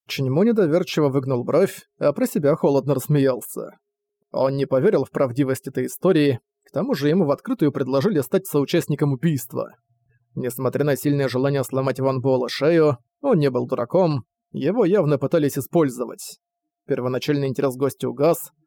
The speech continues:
он уже хотел выгнать его, но тут мужчина со смехом поставил на стол багровый барабан. От небольшого предмета исходили плотные кровавые эманации и аура абсолютного зла. В то же время барабан испускал могучее давление,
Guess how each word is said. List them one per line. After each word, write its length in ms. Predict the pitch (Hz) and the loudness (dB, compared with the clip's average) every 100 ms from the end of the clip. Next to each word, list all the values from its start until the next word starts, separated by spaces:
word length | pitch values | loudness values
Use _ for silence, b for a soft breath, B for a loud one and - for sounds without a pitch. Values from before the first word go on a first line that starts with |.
| _ _ | _ _
он 160 | - 240 | -2 0
уже 160 | 147 139 | 0 -2
хотел 320 | 143 147 127 | -2 -2 0
выгнать 360 | 214 185 151 | -2 0 0
его, 340 | 151 139 143 135 _ _ _ _ | 0 4 2 2 _ _ _ _
но 320 | - 127 135 135 | -10 -6 -2 -2
тут 200 | 277 175 | 0 0
мужчина 400 | 147 - 240 143 | 0 0 -2 -2
со 160 | 127 | -4
смехом 340 | - 226 156 139 | -2 -2 0 -2
поставил 460 | 135 - 165 139 | -4 0 2 2
на 100 | 135 | 0
стол 240 | - 233 139 | -2 -2 2
багровый 440 | 147 156 165 147 | 2 2 2 2
барабан. 640 | 147 143 139 143 113 - _ _ _ _ - | 2 2 2 0 -2 -14 _ _ _ _ -10
От 180 | - | -8
небольшого 540 | 131 123 120 - 180 156 | -4 -4 -4 -2 0 0
предмета 560 | 135 151 156 202 151 | -2 -4 -2 0 0
исходили 400 | 135 - 135 175 | 0 -2 -4 -2
плотные 480 | 135 131 190 160 151 | -2 0 0 2 -2
кровавые 460 | - 131 165 143 135 | 0 0 0 2 0
эманации 720 | 123 180 202 - 147 143 - - | 0 0 -2 0 2 2 -2 -8
и 140 | 135 - | -8 0
аура 360 | 196 165 151 139 | 2 4 4 0
абсолютного 580 | - 147 151 156 135 | 0 0 2 2 0
зла. 440 | 123 139 139 120 - _ _ _ _ _ _ | -2 0 -2 -2 -12 _ _ _ _ _ _
В 100 | - | -6
то 160 | 135 | -2
же 160 | 131 143 | 0 2
время 260 | 135 147 | 2 0
барабан 400 | 131 127 131 147 | 0 0 0 0
испускал 440 | 131 - 131 147 139 | -2 -6 -4 -2 0
могучее 400 | 135 143 - 127 | 0 -2 -2 -6
давление, 600 | 117 127 180 151 147 | -2 0 2 4 2